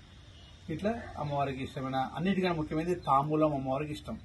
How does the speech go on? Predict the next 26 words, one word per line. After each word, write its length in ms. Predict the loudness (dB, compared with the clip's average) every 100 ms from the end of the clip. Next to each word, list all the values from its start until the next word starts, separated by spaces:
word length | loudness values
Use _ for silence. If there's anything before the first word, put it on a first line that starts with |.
| -14 -18 -14 -8 -6 -6 -2
ఏదైనా 460 | 0 2 2 2 2
తాంబూలం 360 | 2 2 0 0
కానీ 180 | -2 -2
కిల్లి 300 | -4 -4 -2
కానీ 220 | -2 -6 -10 -10 -2
మిఠా 200 | 2 2
కిల్లి 260 | 0 0
అలాంటి 320 | 0 0 -2
అమ్మవారికి 320 | -4 -4 -4 -6
పెట్టడం 300 | -6 -6 -6
చాలా 100 | -6
ఇష్టం 220 | -8 -10
అన్నమాట. 200 | -8 -8 -8
అలా, 120 | -10 -12 -16 -16 -16 -16 -16 -10 -2
అలా 120 | 0
ఎవరైనా 320 | 2 0 0
కూడా 140 | 0
ఇంట్లో 300 | 0 0 0
చేసుకోవచ్చు. 480 | -2 -4 -4 -2 0
అదేవిధంగా 540 | -2 -2 -4 0 2 2
ఎవరైనా 300 | 0 0 0
పాల్గొనాలనుకుంటే 1120 | 4 4 4 4 4 4 2 0 2 4 2
సా-, 300 | 0 0 2 4
రాత్రి 300 | 2 0 -6
సాయం-, 380 | -4 -4 -4 -8 -14 -12 0
సాయ-, 560 | 2 2 2 0 0